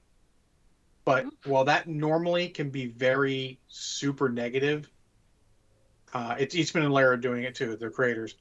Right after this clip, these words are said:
Speaker 1: and they did a fucking great job. And at no point, like, it's a little gut punch, but it's not, like,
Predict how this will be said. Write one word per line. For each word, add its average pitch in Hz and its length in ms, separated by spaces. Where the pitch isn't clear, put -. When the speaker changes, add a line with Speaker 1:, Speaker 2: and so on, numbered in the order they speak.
Speaker 1:
and 120 320
they 139 120
did 180 160
a 143 60
fucking 131 400
great 135 260
job. 139 480
And 135 120
at 135 100
no 143 180
point, 160 540
like, 135 220
it's 165 100
a 175 60
little 151 340
gut 131 300
punch, 151 260
but 139 100
it's 131 160
not, 135 200
like, 123 340